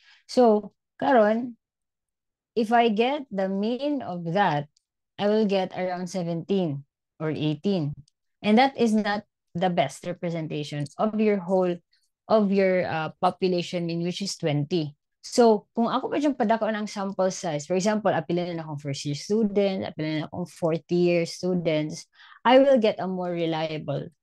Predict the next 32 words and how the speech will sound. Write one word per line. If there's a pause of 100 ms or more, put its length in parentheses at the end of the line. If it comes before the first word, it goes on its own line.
(120)
estimate
of
the
population
mean.
Kaya
daghan
naman
kakarog
data,
class. (220)
Okay? (260)
Na,
na,
na
kay
mga
data (140)
nga
mga
twenty,
twenty-one
years
old. (320)
So,
if
you
get
the
mean
of
that